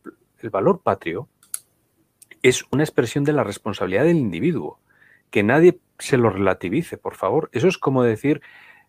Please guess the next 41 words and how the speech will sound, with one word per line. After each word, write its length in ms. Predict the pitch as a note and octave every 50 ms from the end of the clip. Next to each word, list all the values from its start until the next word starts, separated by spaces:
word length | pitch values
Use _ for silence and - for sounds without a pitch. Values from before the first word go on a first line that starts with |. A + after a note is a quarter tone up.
| _ _ -
que, 460 | - - A#2+ A#2 A2 G#2+ G#2 F#2+ - -
que 100 | - A2
por 220 | - - G#2+ G2 -
ser 200 | - C3 B2+ C#3+
de 120 | E3 D#3+
tu 140 | D#3+ - C#3+
familia, 500 | - C3 A#2+ B2+ C#3 D3 D#3 E3 E3 - -
eh, 540 | - A2+ A2 G#2+ G#2+ G#2+ G#2+ G#2 G#2 G2+ G2 G2 F#2+ F#2+ G#2+ - - _ _ _ - - -
eh, 300 | A2+ G#2+ G#2+ G#2+ G#2+ G#2
no 160 | G#2 A#2 C#3+
respetas 520 | D3 D3 C3 - - D#3 D3+ - A#2+ - -
a 40 | G2+
las 200 | F2 F2 - -
otras 280 | F#3+ - - - - -
o 60 | -
algo 160 | B2 A2 G#2
así. 320 | G2 G2 - G3 G3 C#3+ - _ _ _ - _ _ _
No, 120 | - D#3 E3+
tú 140 | - - B2+
tienes 340 | - C3 D3 E3 D#3 -
un 140 | - D#3+ D3+
deber 380 | C#3 C#3+ C#3 C#3+ D3 E3 E3 - _ _ _ _ -
des-, 300 | - G2+ F2+ - - -
de, 280 | G2+ G2 F2 F2 F2 E2+
des-, 360 | - - E2 D#2 - - - - _ _
de, 180 | - F2 E2+ -
dentro 340 | F2 F#2+ G2+ G#2 - D#3
de 60 | D3+ -
tu 140 | - D3
familia, 420 | - - G2 G#2+ C#3+ D3+ C#3+ B2+ - _
tienes 220 | - B2 B2 A#2+ -
un 80 | D#3
deber 180 | C3+ C3 D#3 D3
dentro 260 | C3+ A#2 A2+ D3 D#3+
de 60 | D#3
tu 140 | C#3 - -
sociedad, 400 | - - G#2 - - G#2+ C3+ C#3+
dentro 260 | A#2 G#2 A#2 B2+ D#3
de 60 | D#3 -
tu 160 | - A#2+ -
país. 440 | - E2 - - - - - -